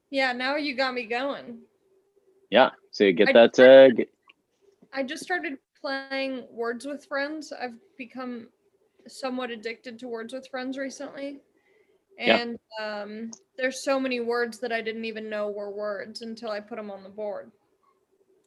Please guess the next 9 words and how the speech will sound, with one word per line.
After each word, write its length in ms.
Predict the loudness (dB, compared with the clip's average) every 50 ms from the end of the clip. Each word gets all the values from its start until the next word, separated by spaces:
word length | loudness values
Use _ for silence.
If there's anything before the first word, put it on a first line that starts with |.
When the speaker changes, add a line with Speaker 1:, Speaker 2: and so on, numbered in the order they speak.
| _ _ _ _ _ _ _ _ _ _ _ _ _ -20 -20 _ _ _ -2
Speaker 2:
Well, 260 | 0 0 0 0 -4 -8 -14 -16 -14 -10 -10 -10 -12 -12 _ _ _ _ _ _ _ -20 -20 -20 -20 -20 _ _ 6
that's 500 | 6 6 6 4 -2 -4 -4 -6 -8 -12 -16 -12 -2 4
fantastic. 720 | 4 6 6 6 6 4 4 2 -4 -10 -14 -20 -20 -20 _ _ _ _ _ _ _ _ _ _ _ 4
And 100 | 6 8
now 120 | 10 10
you 180 | 10 10 10 10
can 220 | 8 8 4 6
play 560 | 8 8 10 10 12 12 12 10 10 8 4 0
Scrabble 680 | -4 2 6 8 10 10 10 8 6 4 4 0 -2 -14